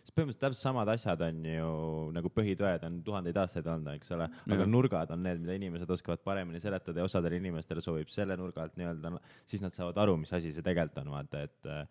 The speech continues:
Speaker 1: et põhimõtteliselt mõned võtaksid kindlasti seda numbrite nägemist täieliku spirituaalsusena, vaata,
Speaker 2: Mhm.
Speaker 1: ja ma ei tea, inglite numbritena, mis iganes, eks ole, aga sina seletad seda täielikult enda alateadvusliku programmeerimisega, eks ole, ja näitad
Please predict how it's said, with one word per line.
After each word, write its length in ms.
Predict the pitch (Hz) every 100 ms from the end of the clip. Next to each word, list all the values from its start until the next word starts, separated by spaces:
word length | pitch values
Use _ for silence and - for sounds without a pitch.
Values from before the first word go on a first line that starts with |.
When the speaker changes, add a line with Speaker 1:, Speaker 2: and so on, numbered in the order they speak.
| - - - -
Speaker 1:
et 140 | 82 95
põhimõtteliselt 480 | 95 87 - 80 - - - _ _ - 104
mõned 240 | 113 110 95
võtaksid 400 | 98 95 - 95
kindlasti 380 | 110 107 95 98
seda 80 | 92 107
numbrite 400 | 113 95 - 95
nägemist 480 | 101 101 87 85
täieliku 480 | - 101 92 87 90
spirituaalsusena, 1040 | - 98 95 - 104 110 85 85 82 78 76
vaata, 460 | 76 76 - 76 85
Speaker 2:
Mhm. 240 | 107 107 104
Speaker 1:
ja 120 | 80 78 76 80
ma 80 |
ei 80 | 85
tea, 140 | 85 92
inglite 400 | 92 85 - 92
numbritena, 560 | 95 87 85 - 82 82
mis 200 | 87 117
iganes, 320 | 113 95 87
eks 180 | 87 -
ole, 140 | 82 82
aga 80 | 85
sina 300 | 98 95 87 87
seletad 400 | 98 87 85 -
seda 160 | 85
täielikult 480 | 85 90 85 85 82
enda 220 | 90 87 92
alateadvusliku 1300 | 87 92 80 73 76 - - - 87 - - 82 78 -
programmeerimisega, 1080 | 90 87 95 104 87 82 85 85 85 80
eks 140 | 80 -
ole, 160 | 82 82
ja 100 | 80
näitad 300 | 80 90 -